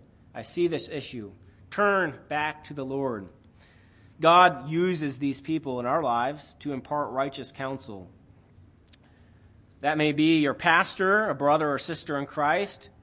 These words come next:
He may use your spouse. You know, God forbid he use your spouse to correct you.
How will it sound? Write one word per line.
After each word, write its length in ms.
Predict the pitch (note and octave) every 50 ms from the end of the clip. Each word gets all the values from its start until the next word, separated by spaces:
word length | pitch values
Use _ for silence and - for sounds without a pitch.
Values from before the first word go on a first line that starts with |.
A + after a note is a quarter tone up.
| _ _ _ - - - - _ _ _ _
He 140 | - F3+ F#3+
may 260 | G3 G3+ G#3 G#3+ G#3+
use 340 | A3 G3+ G3 G#3 A3 G#3 F3+
your 140 | G3 F#3 F3
spouse. 720 | - - - G#3+ A3 A3+ G#3+ D#3 A#2 - - - - -
You 60 | D3+ D3
know, 160 | C#3 C#3 C#3
God 300 | C3+ C#3+ D#3 E3 E3+ D#3+
forbid 520 | - D#3+ C#3+ D3 D#3+ D#3 C#3+ A#2+ A2 F#2+ G2 - -
he 80 | B2+
use 260 | B2 B2+ C#3 D3 D3
your 120 | C#3 C3+ B2+
spouse 440 | - - - C3+ A#2+ A2+ A#2 A2+ -
to 100 | - B2+
correct 380 | - C#3 C#3+ D3 C#3+ C#3+ - -
you. 220 | A2 F#2+ F2 E2+